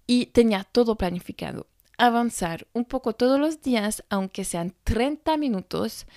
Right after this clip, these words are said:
pero para estar segura y estar en el hábito de avanzar un poco todos los días en este proyecto.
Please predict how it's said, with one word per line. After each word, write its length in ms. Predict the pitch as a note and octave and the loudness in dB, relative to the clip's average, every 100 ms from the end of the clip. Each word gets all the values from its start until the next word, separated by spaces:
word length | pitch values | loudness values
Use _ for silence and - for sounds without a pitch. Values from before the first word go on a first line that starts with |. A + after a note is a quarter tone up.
| - - | -20 -2
pero 380 | A3 G#3 G3 - | 0 2 -2 -6
para 280 | G3 F3+ F3 | -6 -4 -6
estar 360 | - F3 F3 | -8 -10 -10
segura 1000 | F3+ - - - G3 E3 E3 E3 E3+ - - | -10 -10 -10 -6 -6 -4 -6 -4 -6 -6 -4
y 140 | F3+ | -4
estar 360 | F3 - F3+ - | -4 -6 -8 -6
en 140 | F3+ E3+ | -6 -4
el 180 | E3+ | -2
hábito 560 | F#3 F#3 F#3+ - G#3 A#3 | 0 -2 -4 0 0 2
de 160 | F#3 - - | -2 -6 0
avanzar 760 | G3 F#3+ F3+ - F3+ E3+ E3+ - | 0 0 -6 -6 -4 -4 -8 -10
un 140 | F3+ | -10
poco 520 | - E3+ - F3 E3+ | -10 -14 -8 -8 -8
todos 380 | - - F#3+ F3 | -8 -4 -2 -2
los 300 | E3 E3+ - | -4 -8 -8
días 580 | F3+ D#3+ C#3+ - - - | -6 -6 -6 -10 -18 -8
en 160 | F#3 F3 | -6 -6
este 240 | E3+ F3 | -6 -10
proyecto. 540 | - F3 D#3+ - - | -8 -8 -8 -12 -14